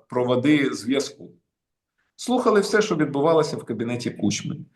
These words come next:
Е, контрольний пакет, тобто усі записи з кабінету Леоніда Даниловича,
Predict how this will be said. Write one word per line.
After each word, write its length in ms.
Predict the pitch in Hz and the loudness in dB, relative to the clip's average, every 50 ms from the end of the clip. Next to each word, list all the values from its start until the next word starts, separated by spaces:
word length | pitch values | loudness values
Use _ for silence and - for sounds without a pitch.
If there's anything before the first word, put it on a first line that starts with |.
| _ - - - - _ _ | _ -20 -20 -20 -20 _ _
Е, 560 | - 135 147 147 147 147 147 143 143 143 139 131 - - - - - | 6 8 8 8 8 8 8 8 8 6 6 4 0 -6 -10 -4 0
контрольний 580 | 185 202 190 165 214 220 247 254 247 226 220 | 0 0 2 2 0 0 2 2 0 0 0
пакет, 680 | 214 220 208 208 208 - 196 156 127 113 - - - _ _ _ _ _ _ _ | 0 0 0 0 0 0 -2 0 0 -2 -4 -8 -16 _ _ _ _ _ _ _
тобто 380 | 185 185 175 - - - - | -4 -4 -4 -4 -6 -8 -8
усі 500 | - - 226 214 202 - - - 233 233 | -6 -4 0 0 0 0 0 0 0 0
записи 600 | 190 - 185 190 180 165 - - 131 - - 139 131 | 0 4 6 6 6 6 6 2 -2 -4 -4 -8 -10
з 80 | - | -8
кабінету 560 | - - 147 147 160 165 170 160 147 - 139 | -6 -6 -4 -4 -2 -4 -4 -4 -4 -4 -4
Леоніда 400 | 131 131 131 131 135 135 120 123 | -2 0 -2 -2 -2 -4 -2 -2
Даниловича, 720 | 113 104 - 113 123 160 185 202 208 208 196 - - - | 0 0 0 0 0 -2 -2 -2 -2 -2 -4 -4 -6 -8